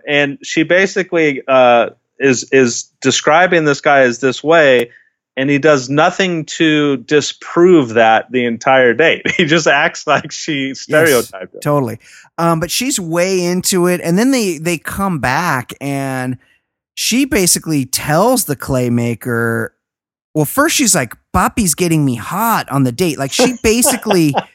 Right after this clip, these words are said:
Speaker 1: <laughs>
Speaker 2: want, there's kids around, or else she would go full mount right there on the beach. She's
Speaker 1: Right.
Speaker 2: way into it.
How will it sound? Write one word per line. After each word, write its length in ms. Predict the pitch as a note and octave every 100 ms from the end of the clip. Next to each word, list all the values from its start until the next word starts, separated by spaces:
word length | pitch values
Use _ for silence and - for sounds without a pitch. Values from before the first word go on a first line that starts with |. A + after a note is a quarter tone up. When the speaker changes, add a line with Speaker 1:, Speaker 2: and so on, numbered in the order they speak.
| -
Speaker 1:
<laughs> 300 | - _ D#3+
Speaker 2:
want, 640 | D3+ D#3+ F3+ F3+ F#3+ F3+
there's 200 | F3 G#3
kids 500 | - - B3+ C4 A3
around, 680 | G3+ D3 C#3+ C#3 C#3 C#3 C3+
or 220 | - C3+ C#3
else 300 | C#3+ C#3 -
she 360 | - - F3+
would 320 | E3+ C#3+ -
go 180 | - C#3
full 420 | A#2+ - - E3+
mount 600 | C#3+ A#2 B2 B2+ - - -
right 240 | B2 B2
there 140 | C#3 B2+
on 100 | A#2+
the 80 |
beach. 340 | G#2+ B2+ C3 -
She's 100 | A2+
Speaker 1:
Right. 180 | G#2 A#2
Speaker 2:
way 420 | C3 D3+ D#3+ D3+
into 240 | D#3+ D#3
it. 140 | C3+